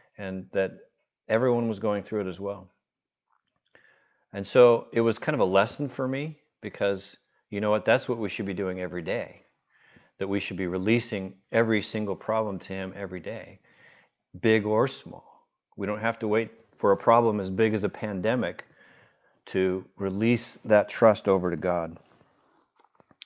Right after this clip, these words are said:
Jesus said in John sixteen thirty-three, "In this world you will have trouble, but take heart, I have overcome the world." Let me just read the whole, the whole thing. John sixteen thirty-three, "I have told you these things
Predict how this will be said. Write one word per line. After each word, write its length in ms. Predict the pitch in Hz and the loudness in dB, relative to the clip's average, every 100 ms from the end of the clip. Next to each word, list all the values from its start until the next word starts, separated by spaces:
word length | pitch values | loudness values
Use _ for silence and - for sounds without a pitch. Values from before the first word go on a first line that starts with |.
| - | -2
Jesus 340 | 113 107 107 | 0 2 0
said 200 | - 107 | 4 4
in 100 | 95 | 4
John 240 | 98 101 95 | -2 -2 -4
sixteen 480 | - 92 - 98 | -6 -8 -4 -6
thirty-three, 640 | 92 98 92 - 117 95 90 _ - - - - - | -2 -2 -4 -2 -2 -2 -4 _ -20 -20 -20 -20 2
"In 180 | 110 | 6
this 220 | 120 113 123 | 8 6 6
world 280 | 117 107 | 8 8
you 100 | 101 | 6
will 160 | 107 110 | 6 6
have 180 | 107 90 | 4 0
trouble, 420 | - 120 110 90 | 4 4 4 0
but 160 | 90 92 | -2 -2
take 260 | - 107 - | 0 0 0
heart, 360 | 117 98 - _ _ _ - _ - | 0 0 -2 _ _ _ -20 _ 2
I 100 | 98 | 4
have 120 | 95 | 8
overcome 500 | 113 110 - 120 107 | 6 6 2 0 0
the 100 | 90 | 0
world." 440 | 101 110 87 82 - _ _ _ _ - | 2 2 0 -10 -20 _ _ _ _ -4
Let 60 | |
me 80 | 98 | -2
just 200 | 92 - | -2 0
read 160 | 101 90 | 0 0
the 80 | |
whole, 340 | 87 101 90 85 - - _ | 2 4 2 -2 -20 -20 _
the 80 | 95 | -4
whole 220 | 101 90 | 2 2
thing. 420 | - 107 95 92 92 _ - - _ | 2 0 2 -2 -10 _ -20 -20 _
John 240 | - 95 92 | -2 -2 -2
sixteen 500 | - 107 - 101 95 | -2 -4 -2 -4 -2
thirty-three, 640 | - 92 87 - 104 95 | 2 2 2 0 0 2
"I 120 | - | 4
have 120 | 98 87 | 4 4
told 320 | - 160 160 | 8 8 8
you 80 | 123 | 6
these 300 | 107 98 - | 4 2 0
things 420 | 98 95 101 | 0 0 -4